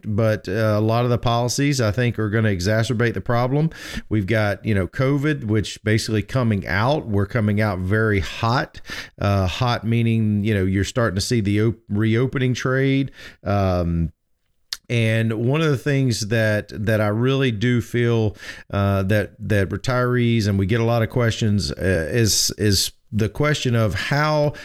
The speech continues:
are the tax policies and how are the, the policies gonna impact me and my retirement? Well, you know, folks, uh, are you gonna see your potential, uh, marginal rate change? Maybe, maybe not, right? We're, we're still,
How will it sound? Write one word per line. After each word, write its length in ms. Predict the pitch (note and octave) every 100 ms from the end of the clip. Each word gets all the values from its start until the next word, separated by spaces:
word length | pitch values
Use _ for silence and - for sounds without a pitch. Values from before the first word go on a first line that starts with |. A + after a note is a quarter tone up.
| - -
are 80 | G#2+
the 80 | F#2+
tax 340 | - C3 A#2+
policies 680 | - B2 A#2 A#2 A2+ A2+ G#2+
and 220 | E2+ G#2
how 300 | G2+ A#2 A#2
are 100 | A#2+
the, 640 | G#2+ G#2 G2+ G2 G2 G2 G2
the 180 | G2+ G2
policies 520 | - A2+ A2 - G2+
gonna 300 | F#2+ G2 F#2+ F#2+
impact 560 | G#2 G2+ G#2+ F#2+ -
me 320 | F#2 F#2+ F#2+
and 160 | F2 F#2
my 160 | F#2 E2+
retirement? 580 | E2+ - G2 F2+ E2+
Well, 260 | E2+ A2 G2+ - - - - -
you 120 | C3+
know, 100 | D3
folks, 400 | - D3 B2+ -
uh, 260 | D2+ C#2+ D#2+
are 220 | C#3+ B2+
you 280 | B2+ C#3+ E3
gonna 300 | C#3+ D#3+ D3
see 760 | - C#3+ C3+ C3 B2+ B2+ B2 -
your 260 | A#2 A#2+
potential, 920 | A#2+ - G#2+ B2+ A#2+ B2+ A#2 A2 G#2 - - G2
uh, 320 | G2 G2+ F#2+
marginal 460 | G#2+ A#2 B2 A#2+ A2
rate 280 | G#2 A#2+ -
change? 640 | C3 C3 C3 C3 A#2+ -
Maybe, 420 | A2+ A2+ A2+ A2+
maybe 280 | G#2 G2+ F#2+
not, 280 | F2+ C#2+ -
right? 320 | - F#2+ G#2 G2
We're, 200 | G#2 G2
we're 160 | G#2+
still, 540 | G2 - C3 B2+ A#2